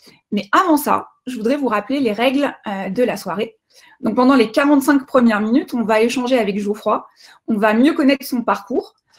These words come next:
euh, d'officier plongeur des mineurs. On va vous parler, euh, euh, des différentes opportunités, euh, autour du métier de plongeur.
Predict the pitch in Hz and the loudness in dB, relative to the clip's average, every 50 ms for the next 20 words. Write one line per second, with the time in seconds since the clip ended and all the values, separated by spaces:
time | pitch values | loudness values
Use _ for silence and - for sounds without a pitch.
0 | _ _ - - 208 202 202 202 214 269 262 - 254 254 - 262 262 - 220 214 | _ _ -6 -4 -2 0 0 2 2 0 0 0 -2 -2 -2 -2 -4 -2 -4 -4
1 | 208 220 214 214 196 202 208 247 220 233 254 294 339 349 277 240 202 214 220 202 | -2 0 0 0 0 0 2 2 2 2 2 2 4 4 2 2 2 0 0 0
2 | 208 202 - 240 233 240 240 240 262 269 254 214 190 175 180 - _ _ _ _ | -2 -4 -2 -2 0 0 0 2 2 2 2 2 0 -2 -6 -10 _ _ _ _
3 | _ _ - 208 202 202 190 185 208 196 247 320 330 311 285 285 285 269 247 269 | _ _ -6 -4 -2 -2 -2 -2 -2 -2 -2 0 0 2 2 4 2 2 2 0
4 | 262 240 247 240 - - - 247 247 240 240 - 233 240 254 262 233 202 190 190 | 0 0 -2 -4 -6 -4 -4 -2 -2 -2 -4 -4 -2 0 2 2 2 2 0 0
5 | 185 190 190 - - 254 - 311 285 226 233 214 214 214 - 240 233 - _ - | -2 -2 -2 -2 -4 -4 -2 -2 -2 -2 -2 -4 -4 -6 -8 -8 -8 -8 _ -8
6 | 226 226 226 208 226 233 330 - - | -4 -2 0 2 2 2 2 0 -6